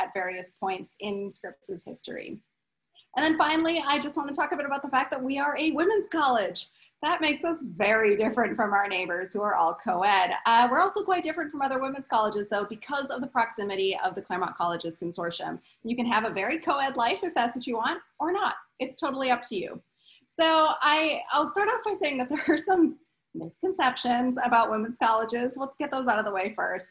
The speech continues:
Uh, people think it's gonna be, like, a nunnery. Uh, people think it's going to be, like, uh, you know, a bunch of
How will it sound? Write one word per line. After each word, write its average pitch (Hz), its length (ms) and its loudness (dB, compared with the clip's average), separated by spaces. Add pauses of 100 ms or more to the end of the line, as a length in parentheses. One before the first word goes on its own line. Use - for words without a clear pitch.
Uh, 196 200 6
people 226 220 -2
think 240 140 -2
it's 233 140 -4
gonna 208 160 -6
be, 202 100 -4
like, 202 280 -2
a 240 40 6
nunnery. 220 760 0 (340)
Uh, 214 280 6
people 226 260 -2
think 233 180 -2
it's 233 160 -4
going 220 200 0
to 220 40 0
be, 214 420 0
like, 185 480 -2
uh, 175 320 4
you 190 60 -2
know, 185 80 -2
a 175 40 -10
bunch 208 160 -4
of 185 120 -6